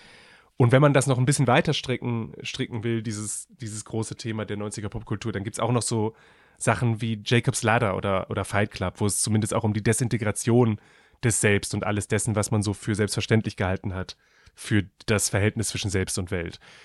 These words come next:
wo es irgendwie um die Desintegration und das, den Zusammenbruch dessen geht. Also das ist so groß und es gibt seitdem halt viele Bücher und Sammelbände und auch so Populärbücher, die immer wieder das so ein bisschen aufrollen, also so, ähm, Philosophy,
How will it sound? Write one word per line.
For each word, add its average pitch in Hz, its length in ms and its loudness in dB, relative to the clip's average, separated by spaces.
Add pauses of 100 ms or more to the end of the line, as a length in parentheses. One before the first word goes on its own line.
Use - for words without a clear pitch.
(160)
wo 113 100 0
es - 100 0
irgendwie 110 160 4
um 107 120 4
die 110 140 0
Desintegration 110 540 2
und 104 120 0
das, 101 200 -4
den 101 120 0
Zusammenbruch 98 460 0
dessen 98 300 -6
geht. 92 260 -10
Also 110 240 -4 (320)
das 110 140 -4
ist - 240 2
so 151 180 8
groß 151 560 2
und 123 460 0
es - 160 -2
gibt - 240 0
seitdem 123 480 2
halt 117 160 -2
viele 143 500 -2 (880)
Bücher 147 520 -2
und 117 140 -2
Sammelbände 127 640 0
und 120 120 -6
auch 110 120 -8
so - 80 -16
Populärbücher, 120 800 -4
die 113 100 -10
immer 117 200 -6
wieder 117 140 -6
das 110 140 -4
so 120 80 -8
ein 113 40 -4
bisschen 113 220 -8
aufrollen, 110 720 -6
also 104 260 -14
so, 104 440 -10
ähm, 107 320 -10 (400)
Philosophy, 110 800 -4